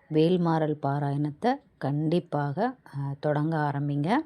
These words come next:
இன்னைக்கு வந்து இருபத்தி ஐந்தாவது பாடல். துதிக்கும்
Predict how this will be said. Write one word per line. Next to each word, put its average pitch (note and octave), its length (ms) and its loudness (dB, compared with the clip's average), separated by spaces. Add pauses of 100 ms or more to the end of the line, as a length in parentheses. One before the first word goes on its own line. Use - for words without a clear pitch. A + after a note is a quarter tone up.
(920)
இன்னைக்கு F#3 440 4
வந்து D#3+ 220 4
இருபத்தி D#3 340 4
ஐந்தாவது C#3 420 -2
பாடல். C3+ 380 -4 (1040)
துதிக்கும் F#3 680 4